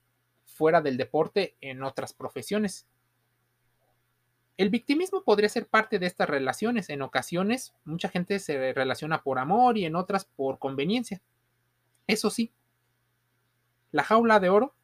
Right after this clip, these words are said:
y los contratos laborales y maritales pueden influir sobre quién mete goles,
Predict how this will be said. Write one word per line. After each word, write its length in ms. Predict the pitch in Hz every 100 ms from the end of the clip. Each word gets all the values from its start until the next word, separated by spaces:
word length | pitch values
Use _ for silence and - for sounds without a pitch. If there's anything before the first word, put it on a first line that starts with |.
| _
y 100 | -
los 180 | 143 131
contratos 680 | - 143 131 165 170 143 -
laborales 800 | 139 156 208 202 170 175 175 147
y 60 | 147
maritales 720 | 147 175 185 170 147 147 170 _ _ _ _ _ _ _ _ _
pueden 300 | 165 185 185
influir 500 | 175 151 139 147 175 - _ _ _ _ _
sobre 520 | - - 156 139 127 - _ _ _ _ _ _ _ _ _ _ -
quién 180 | 226
mete 240 | 202 185 156
goles, 560 | 156 196 190 180 -